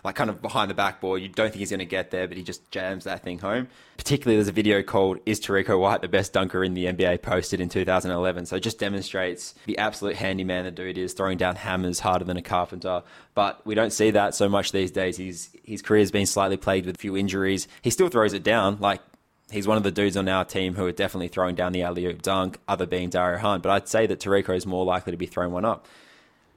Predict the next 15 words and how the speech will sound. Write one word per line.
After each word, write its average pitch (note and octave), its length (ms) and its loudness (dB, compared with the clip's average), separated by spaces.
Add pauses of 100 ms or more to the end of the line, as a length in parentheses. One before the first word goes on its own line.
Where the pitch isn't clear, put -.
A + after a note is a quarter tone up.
And A2+ 180 -2
my G#2 160 2
final C3 720 0
fun C3+ 320 2
facts B2 400 0
for - 80 -12
you A#2 180 -2
guys. B2 480 0
This D#3 160 2
cat C3+ 320 0
here A2+ 220 4
is F#2+ 160 0
very G2 340 4
well F#2+ 260 4
known, G#2 380 0